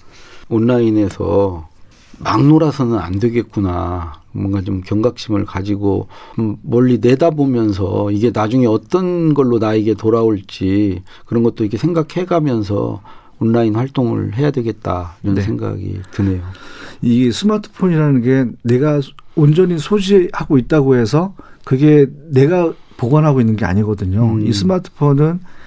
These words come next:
Speaker 2: 이 해킹을 당할 수도 있고,
Speaker 1: 음.
Speaker 2: 그리고 분실을 할 수도 있고,
Speaker 1: 음.
Speaker 2: 그리고 에이에스 센터에 맡겨서 그 안에 있는 내용물이 빠져나갈 수도
Speaker 1: 음.
Speaker 2: 있고, 그 휴대폰을, 쓰던 휴대폰을 판매를 하면서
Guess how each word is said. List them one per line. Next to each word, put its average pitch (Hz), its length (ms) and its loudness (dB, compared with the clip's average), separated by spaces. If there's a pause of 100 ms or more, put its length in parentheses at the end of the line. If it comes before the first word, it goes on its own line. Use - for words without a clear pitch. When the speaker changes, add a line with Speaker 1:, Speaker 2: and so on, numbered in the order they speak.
(500)
Speaker 2:
이 113 340 0
해킹을 226 460 2
당할 127 220 0
수도 101 220 -6
있고, 98 280 -6 (120)
Speaker 1:
음. 98 120 -10 (160)
Speaker 2:
그리고 120 460 2 (340)
분실을 165 540 2
할 123 80 0
수도 113 240 -6
있고, 98 360 -2
Speaker 1:
음. 113 420 -4
Speaker 2:
그리고 127 360 2
에이에스 147 500 2
센터에 147 340 2
맡겨서 135 640 0 (100)
그 127 140 0
안에 104 180 0
있는 123 180 2
내용물이 107 360 0
빠져나갈 156 480 -2
수도 127 160 2
Speaker 1:
음. 123 180 2
Speaker 2:
있고, 120 260 -2 (340)
그 131 100 2
휴대폰을, 202 880 2
쓰던 214 400 0
휴대폰을 156 500 0
판매를 196 560 2
하면서 139 420 0